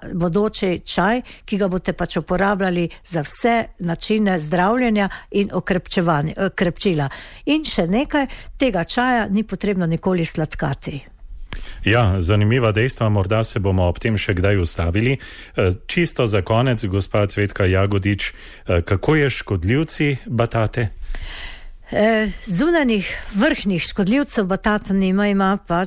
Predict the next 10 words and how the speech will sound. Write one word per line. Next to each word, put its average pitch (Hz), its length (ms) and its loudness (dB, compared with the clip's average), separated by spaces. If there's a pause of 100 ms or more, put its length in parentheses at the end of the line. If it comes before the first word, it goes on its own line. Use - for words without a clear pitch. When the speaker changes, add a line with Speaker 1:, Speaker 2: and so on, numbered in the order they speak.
Speaker 1:
gostitelje, 175 680 -2
to 170 160 -4
pomeni 185 280 0
čebele 170 540 2
pa 139 140 -2
metulje. 214 640 2 (680)
Znotraj 214 880 2
je 202 160 -2
pa 190 140 -2
lahko 208 640 0